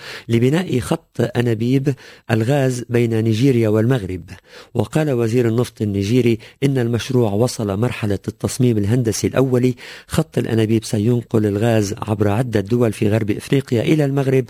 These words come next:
ومن خلاله إلى إسبانيا في أوروبا وأوروبا. وسيربط خط أنابيب الغاز النيجيري مختلف الدول الساحلية في غرب إفريقيا ليصل إلى طنجة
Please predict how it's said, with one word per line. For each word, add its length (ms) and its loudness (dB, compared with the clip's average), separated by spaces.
ومن 300 2
خلاله 640 0
إلى 240 2
إسبانيا 480 0
في 240 -2
أوروبا 340 0
وأوروبا. 540 0
وسيربط 880 0
خط 460 -2
أنابيب 480 2
الغاز 320 0
النيجيري 500 2
مختلف 440 0
الدول 320 2
الساحلية 540 0
في 140 0
غرب 240 0
إفريقيا 600 0
ليصل 480 0
إلى 320 0
طنجة 440 0